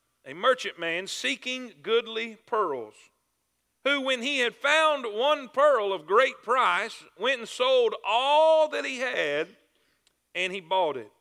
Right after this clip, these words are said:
Now, we know the primary application to this. Jesus is the merchantman, and the pearl is the church. And, and Jesus thought enough of the pearl to give all that he had, his life,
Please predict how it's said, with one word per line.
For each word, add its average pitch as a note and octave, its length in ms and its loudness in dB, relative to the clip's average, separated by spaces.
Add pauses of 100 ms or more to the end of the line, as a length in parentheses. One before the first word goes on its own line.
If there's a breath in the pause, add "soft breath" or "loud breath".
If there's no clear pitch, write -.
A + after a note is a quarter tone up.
(460)
Now, F#3+ 120 4
we B3 140 -2
know C#4 220 4
the A#3+ 100 0
primary B3+ 640 0
application A3 680 -2
to F3+ 80 -8
this. F3 400 -6 (120)
Jesus A3+ 760 -2
is A3 260 -4
the F3+ 120 -2
merchantman, F3 960 -2 (580)
and A3+ 240 2
the F#3+ 80 -4
pearl A#3 640 6 (100)
is G#3+ 200 -2
the - 100 -14
church. - 640 -4 (720)
And, A3+ 380 0 (100)
and A#3 180 -2
Jesus C4+ 640 0
thought C4+ 300 2
enough B3 680 2 (160)
of G3 320 0
the F3+ 80 -8
pearl A#3 680 6
to A3 180 2
give A#3 340 4
all C4 1040 4
that F#3 160 -4
he F#3 120 -4
had, F3 300 0
his F3 400 2
life, E3+ 1000 0